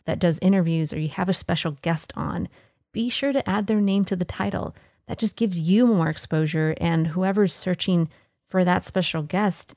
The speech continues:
you'll be introduced to that audience. To wrap this up, here is where I stand when it comes to my own episode notes for this show. At the time of this recording, because I'm participating in this daily challenge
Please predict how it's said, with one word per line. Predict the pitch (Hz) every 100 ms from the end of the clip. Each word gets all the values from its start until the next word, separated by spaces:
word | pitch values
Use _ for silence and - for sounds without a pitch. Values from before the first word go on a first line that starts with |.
| _
you'll | - 170 202
be | 208 -
introduced | 214 - 202 214 226 - - _ _ -
to | -
that | 180 180 190 -
audience. | 175 220 - - _ - - _ _ _ _ _ _ -
To | -
wrap | 214 226 -
this | 208 -
up, | 190 180
here | 180 - 247
is | - 202
where | 190
I | 190
stand | 180 - 180 175
when | 170
it | 156
comes | 170 165
to | - -
my | 170 160 - -
own | 170 190 190
episode | 175 156 165 165 156
notes | 151 -
for | - 160
this | 156 151
show. | - 175 151 147 - - _ _
At | 180
the | 196
time | - 202 240
of |
this | 247 240
recording, | 220 - - 160 165 165 156
because | - 170 - 240 262
I'm | 320 262
participating | 185 - 156 - - 170 160 160
in | 156 147
this | -
daily | - 160 170 165
challenge | - 156 156 151 143